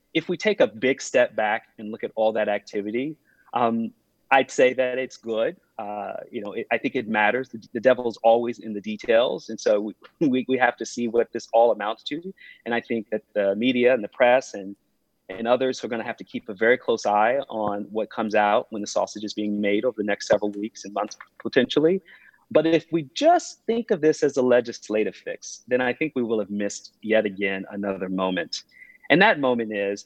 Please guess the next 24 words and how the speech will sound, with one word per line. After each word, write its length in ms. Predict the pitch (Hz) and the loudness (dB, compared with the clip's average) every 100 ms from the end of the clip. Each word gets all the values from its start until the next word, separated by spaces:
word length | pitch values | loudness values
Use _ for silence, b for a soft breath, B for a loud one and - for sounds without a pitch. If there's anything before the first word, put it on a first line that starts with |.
| - | -4
that 260 | 107 104 - | -2 -2 -2
if, 140 | 160 170 _ _ | -4 -4 _ _
if 260 | 180 220 _ | -2 -2 _
the 100 | 175 | -4
history 460 | 160 190 - 185 185 | -2 -6 -4 -4 0
that 140 | 135 | 2
I've 200 | 135 - | 2 0
told 500 | - 104 95 98 120 | -8 -4 -4 -6 -8
is 200 | - 113 | -10 -4
one 280 | 113 117 127 | 2 2 4
that 120 | 117 | 4
Americans 840 | 117 107 110 123 - 101 101 - - | 4 2 2 0 -2 -4 -6 -8 -8
will 400 | 110 110 110 107 | 2 4 4 2
come 280 | - 117 113 | -2 -2 0
to 160 | 120 | -2
accept, 640 | 113 - 156 104 - - - b b _ | -2 2 2 2 0 -14 -20 b b _
then 140 | 147 160 | 2 4
they 140 | 190 | 2
have 380 | 160 156 156 - | 2 0 0 -6
to 80 | 160 | -10
decide 460 | 156 - 110 110 | -10 -4 -2 -2
at 60 | 107 | -4
the 120 | 110 | -8
end 120 | 110 | -8